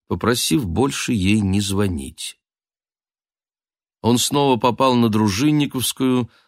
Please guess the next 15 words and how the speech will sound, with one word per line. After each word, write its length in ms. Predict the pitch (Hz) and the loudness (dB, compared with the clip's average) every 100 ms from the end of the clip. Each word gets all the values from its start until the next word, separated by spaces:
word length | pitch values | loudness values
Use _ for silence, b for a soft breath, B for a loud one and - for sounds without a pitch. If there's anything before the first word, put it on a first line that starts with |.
| b | b
за 240 | 82 101 107 | -2 2 4
месяц 520 | 123 135 - 107 90 | 4 2 0 -2 -2
до 120 | 104 | -2
поездки 580 | 110 113 113 107 - 110 | 0 2 2 0 -2 -2
в 100 | 95 | 2
Монголию. 640 | 107 107 92 76 - - _ _ _ _ _ _ - | 2 2 0 -2 -6 -18 _ _ _ _ _ _ -4
Накануне 540 | 107 98 120 127 123 120 | -2 2 2 4 4 2
отключили 540 | - 120 107 127 117 | 0 -2 0 0 0
телефон, 680 | 101 117 123 - 143 95 78 | 0 -2 -2 -2 0 0 -2
потому 300 | 90 101 104 | -4 0 0
что 200 | - 101 | -2 -2
жена 320 | 101 113 110 | 0 2 2
забыла 440 | 101 104 110 107 | 2 2 2 2
оплатить 440 | 104 110 104 110 95 | 2 0 0 -2 -2
счета. 560 | - 117 110 101 82 | -2 -2 0 0 -2